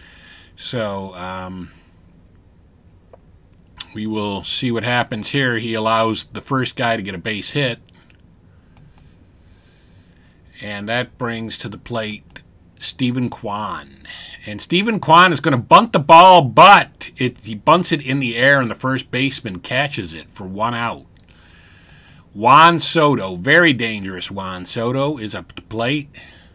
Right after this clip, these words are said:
And, uh, we're just gonna hit him. <laughs>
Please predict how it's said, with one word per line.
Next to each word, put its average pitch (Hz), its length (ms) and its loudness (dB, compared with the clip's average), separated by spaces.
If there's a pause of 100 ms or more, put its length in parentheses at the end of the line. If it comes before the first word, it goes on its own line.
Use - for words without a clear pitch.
(800)
And, 120 320 0
uh, 110 80 -4
we're 143 140 0
just 180 200 -2
gonna 151 180 0
hit 156 300 -2
him. 92 400 -6 (280)
<laughs> 156 140 -4